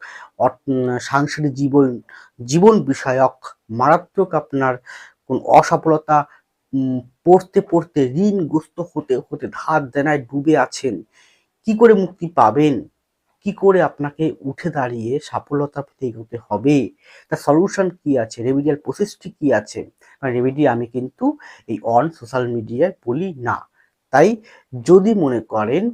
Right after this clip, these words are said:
আপনার সন্তান নিয়ে হতে পারে, স্বামী নিয়ে হতে পারে, মাতা পিতা নিয়ে হতে পারে, যে কোনো বিষয় যদি মনে করেন প্রকৃতত্ত্বে কনসালটেন্সি পেতে চান, তাহলে স্ক্রিনে আছে ফোন নাম্বার,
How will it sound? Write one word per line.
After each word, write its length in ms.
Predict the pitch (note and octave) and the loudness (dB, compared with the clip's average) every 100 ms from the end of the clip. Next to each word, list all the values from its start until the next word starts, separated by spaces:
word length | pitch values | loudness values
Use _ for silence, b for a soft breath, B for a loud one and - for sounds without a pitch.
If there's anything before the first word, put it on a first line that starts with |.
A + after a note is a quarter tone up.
| - _ _ - | -8 _ _ 2
আপনার 320 | C#3 - D3 - | 2 2 -6 -4
সন্তান 380 | C3 - C#3+ | -4 0 0
নিয়ে 200 | C3+ C3+ | 0 -4
হতে 220 | B2 A#2 A#2+ | -6 -8 -6
পারে, 260 | A#2+ A#2 | -4 -6
স্বামী 320 | - B2 C#3 | -6 -6 -2
নিয়ে 220 | E3+ D#3+ C#3+ | 0 2 0
হতে 280 | C3+ - | -4 -8
পারে, 360 | A2+ A2 A2+ A2 b b _ _ A#2+ | -10 -6 -4 -6 b b _ _ -4
মাতা 320 | A#2+ G#2 F#3 | -2 0 -2
পিতা 260 | F#3 F#3+ D3 | -2 -2 -4
নিয়ে 140 | C3 | -4
হতে 200 | A#2 A#2 | -8 -12
পারে, 220 | A#2 A2+ | -8 -8
যে 220 | A2 A#3 | -2 0
কোনো 260 | A3+ A3 F#3 | 0 -2 -4
বিষয় 400 | B2+ A#2+ C3+ B2+ | -4 -8 -6 -6
যদি 340 | B2 B2 A#2+ | -4 -6 -6
মনে 240 | A#2 A#2 A#2 | -8 -8 -12
করেন 400 | - A2 B2+ E3+ - b b b b _ | -6 -2 2 0 -2 b b b b _
প্রকৃতত্ত্বে 580 | D3+ - G3 F3+ F3+ F3 | -2 -2 -4 -4 -4 -10
কনসালটেন্সি 760 | - A2+ A#2 C3+ - C#3+ - D3+ | -4 -4 -4 -10 -10 -14 -12 -12
পেতে 280 | A2+ G#2+ G#2 G#2 | -12 -10 -12 -8
চান, 380 | B2 C3+ C3+ A2+ - | -2 0 0 -6 -12
তাহলে 160 | A2+ | -12
স্ক্রিনে 260 | A2 - C#3+ | -10 -8 -6
আছে 120 | D3+ | -8
ফোন 200 | - C3+ | -8 -6
নাম্বার, 320 | C3+ C3+ C#3 | -6 -6 -8